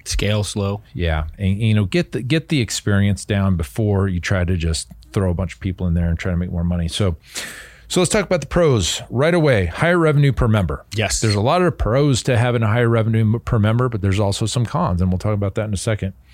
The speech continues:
Speaker 2: Um, higher return on ad spend. Okay. So return on ad spend means I spend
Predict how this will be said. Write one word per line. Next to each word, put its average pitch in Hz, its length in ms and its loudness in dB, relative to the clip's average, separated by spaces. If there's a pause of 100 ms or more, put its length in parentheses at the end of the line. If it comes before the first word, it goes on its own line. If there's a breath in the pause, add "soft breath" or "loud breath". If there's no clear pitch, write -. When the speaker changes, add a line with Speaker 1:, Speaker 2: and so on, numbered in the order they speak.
(560 loud breath)
Speaker 2:
Um, 98 440 2
higher 160 320 0
return 151 380 2
on 127 160 2
ad 101 220 0
spend. - 360 -8 (600)
Okay. 107 240 2 (300 loud breath)
So 131 240 2
return 131 340 0
on 175 140 2
ad 120 200 2
spend 101 300 0
means 95 320 2
I 98 280 -2
spend 156 720 0